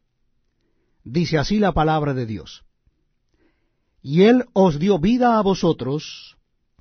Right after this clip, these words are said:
cuando estabais muertos en vuestros delitos y pecados,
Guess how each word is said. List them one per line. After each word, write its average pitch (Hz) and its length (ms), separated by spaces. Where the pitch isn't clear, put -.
cuando 247 360
estabais 214 500
muertos 226 800
en 175 200
vuestros 180 400
delitos 170 420
y 160 60
pecados, 143 640